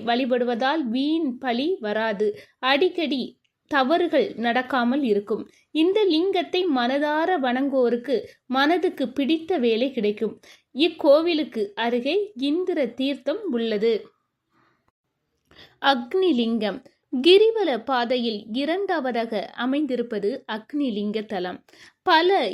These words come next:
யுகங்களாக திருவண்ணாமலையை அங்க பிரதர்சனம் செய்து வந்த மூன்று ருத்ர மூர்த்திகளின் திருமேனிகளும் ஒரு இடத்தில் வரும்போது குளுமை பெற்றன. அந்த இடத்தை தோண்டி பார்த்தபோது சுயம்பு லிங்கமாக சிவபெருமான்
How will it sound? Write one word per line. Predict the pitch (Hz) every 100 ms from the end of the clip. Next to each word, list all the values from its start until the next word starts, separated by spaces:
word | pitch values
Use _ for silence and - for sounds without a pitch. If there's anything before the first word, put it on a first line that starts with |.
| -
யுகங்களாக | 240 247 330 320 285 247 233 185
திருவண்ணாமலையை | - 294 349 370 311 277 254 226 226 208 - _ _ _ _ _
அங்க | 240 277 359 381
பிரதர்சனம் | - 269 240 269 - 240 196 - -
செய்து | 285 262 285
வந்த | 254 240 247 240
மூன்று | 220 254 302 330 285
ருத்ர | 233 254 247 349 277
மூர்த்திகளின் | 240 247 262 285 247 247 202 -
திருமேனிகளும் | - 277 339 330 269 247 240 240 196 -
ஒரு | 233 262 262
இடத்தில் | 226 247 247 277 190
வரும்போது | 208 214 254 226 220 233 -
குளுமை | 285 294 349 285
பெற்றன. | 226 208 208 202 196 - - _ -
அந்த | 302 370 427 392
இடத்தை | 311 320 392 392 392 403 403
தோண்டி | 302 277 330 359
பார்த்தபோது | 330 311 285 254 269 240 247 294 392
சுயம்பு | - 302 320 370 381
லிங்கமாக | 330 285 285 269 262 262
சிவபெருமான் | 262 262 262 262 247 247 247 196